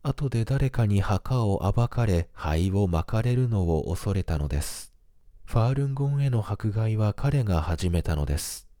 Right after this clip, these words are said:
彼は自分の罪の重さを知っているのです。事情を知っている人はみんなこの仕事をやりたがりません」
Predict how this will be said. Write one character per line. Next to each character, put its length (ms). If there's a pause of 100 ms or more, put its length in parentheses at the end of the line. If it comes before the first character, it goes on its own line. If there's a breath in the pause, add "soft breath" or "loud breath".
(400)
彼 220
は 160
自 200
分 240
の 160
罪 340
の 180
重 260
さ 240
を 100
知 140
っ 120
て 120
い 160
る 80
の 100
で 140
す。 340 (460)
事 160
情 340
を 100
知 120
っ 100
て 120
い 100
る 100
人 300
は 260
み 200
ん 120
な 160
こ 200
の 120
仕 160
事 400
を 80
や 160
り 140
た 140
が 120
り 140
ま 100
せ 180
ん」 140